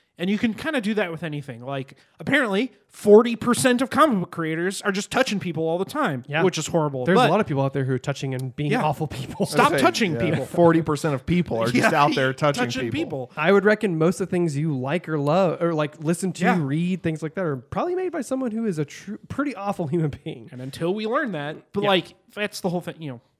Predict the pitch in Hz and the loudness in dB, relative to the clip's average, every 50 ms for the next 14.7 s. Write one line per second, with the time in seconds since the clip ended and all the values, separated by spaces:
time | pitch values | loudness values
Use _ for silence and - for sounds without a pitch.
0 | _ - - 202 233 196 160 - 151 123 - - - - - - 170 - 220 214 | _ -8 -4 -2 -2 -2 -2 -4 -6 -8 -8 -12 -18 -16 -14 -14 -10 -6 -4 -4
1 | 180 143 131 - - 156 151 170 - - 156 180 185 202 202 196 185 170 170 143 | -4 -4 -6 -6 -6 -4 -4 -4 -6 -2 -2 -2 0 0 0 0 0 -2 -2 -6
2 | 135 - - 185 180 170 156 143 - 147 202 208 190 - 147 127 120 123 - _ | -8 -10 -8 -6 -6 -6 -6 -6 -4 -4 -4 -2 -4 -4 -8 -8 -8 -10 -14 _
3 | _ _ _ _ _ _ _ _ - 165 147 - 165 165 165 151 - - 226 226 | _ _ _ _ _ _ _ _ -14 -10 -10 -10 -10 -8 -10 -10 -6 -2 -2 -2
4 | 220 220 - - 165 170 175 170 175 _ _ _ _ _ _ _ _ _ _ _ | -2 -4 -10 -10 -6 -4 -4 -4 -6 _ _ _ _ _ _ _ _ _ _ _
5 | _ - - - 196 190 185 170 180 - - - 165 156 156 156 151 151 151 _ | _ -16 -10 -8 -6 -2 -2 -2 -2 -2 -6 -10 -10 -12 -12 -12 -12 -12 -14 _
6 | _ _ _ _ _ - _ - - 139 - - - 139 127 117 120 131 _ _ | _ _ _ _ _ -20 _ -16 -16 -16 -14 -10 -10 -10 -10 -10 -14 -20 _ _
7 | _ _ _ _ _ - 139 185 185 180 160 143 135 131 165 190 - - 466 427 | _ _ _ _ _ -6 2 4 4 4 2 0 -6 -8 -6 -6 -6 -6 -6 -10
8 | - - - 165 156 160 165 165 156 147 131 131 151 127 139 208 - 139 131 - | -14 -16 -18 -16 -12 -8 -4 -4 -4 -4 -4 -8 -10 -10 -10 -12 -12 -14 -14 -14
9 | - - - - - - _ _ - - - 170 170 165 165 160 156 151 151 143 | -14 -14 -14 -16 -16 -16 _ _ -18 -12 -8 -6 -6 -4 -4 -4 -4 -4 -6 -8
10 | - 151 - _ _ _ _ _ _ _ _ _ - 165 165 165 175 180 170 165 | -10 -14 -20 _ _ _ _ _ _ _ _ _ -6 -2 0 2 2 2 0 -2
11 | - - 180 160 156 151 147 143 - _ - - 185 143 123 - - - - _ | 0 2 2 2 2 0 -2 -6 -10 _ -4 -4 -4 -4 -4 -10 -14 -16 -16 _
12 | _ - - 139 139 - _ _ _ - 170 151 151 147 - 156 147 143 147 139 | _ -14 -12 -12 -12 -14 _ _ _ -10 -8 -8 -8 -8 -8 -8 -8 -8 -8 -8
13 | 147 135 131 156 - - 170 156 151 143 165 147 143 - - - 139 127 139 127 | -10 -10 -10 -10 -8 -8 -8 -8 -8 -8 -8 -8 -10 -10 -10 -10 -8 -8 -8 -12
14 | - - - - 165 156 160 160 147 - 143 123 117 117 | -12 -18 -14 -12 -10 -8 -6 -6 -6 -8 -8 -10 -10 -12